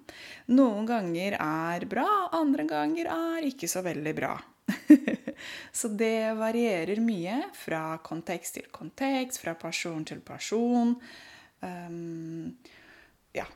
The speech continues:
Det er også kanskje viktig å nevne det at det er, ehm, selve situasjonen, selve personen, tonen man bruker,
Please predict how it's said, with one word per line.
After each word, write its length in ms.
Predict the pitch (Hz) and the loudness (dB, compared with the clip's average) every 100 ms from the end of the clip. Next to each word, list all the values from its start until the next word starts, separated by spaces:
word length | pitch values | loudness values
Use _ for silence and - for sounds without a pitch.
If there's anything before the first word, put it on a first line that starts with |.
| _ _ _ _ _ _ _ _ _ _ - _ - - - | _ _ _ _ _ _ _ _ _ _ -20 _ -20 -16 -8
Det 240 | 190 185 | -4 -2
er 440 | - 180 180 196 - | -4 -6 -6 -6 -4
også 340 | 220 - 185 190 190 196 196 202 | -4 -2 -2 -2 -2 -2 -4 -4
kanskje 280 | - 202 220 | -6 -6 -4
viktig 320 | 220 - 185 | -6 -6 -4
å 40 | 196 | -2
nevne 680 | 214 196 - 160 170 185 240 262 202 185 | -2 -2 -6 -6 -4 -2 -2 -2 -4 -6
det 280 | 190 180 202 | -4 -2 -2
at 400 | 220 202 202 - - - - - - | -4 -6 -10 -16 -20 -20 -20 -18 -8
det 160 | 190 190 | -6 -4
er, 440 | 175 175 175 175 175 | -4 -4 -4 -4 -4
ehm, 260 | 175 175 175 180 - | -4 -6 -8 -10 -6
selve 500 | - 226 202 165 165 | 0 0 0 -4 -6
situasjonen, 1000 | - - - 160 - 247 240 214 247 370 - _ - | -6 -8 -10 -6 -2 2 4 4 2 2 -6 _ -14
selve 480 | - 175 170 156 | -6 -6 -6 -10
personen, 1120 | 139 - 160 - - 247 247 226 208 214 226 233 - - - - _ _ - | -12 -12 -8 -6 -4 0 2 2 2 2 4 4 2 -20 -20 -20 _ _ -10
tonen 720 | - 262 262 226 196 190 196 | 2 6 6 6 4 2 0
man 220 | 196 196 | 0 -2
bruker, 800 | 196 202 190 175 - - 175 175 | 0 0 0 0 -4 -2 0 0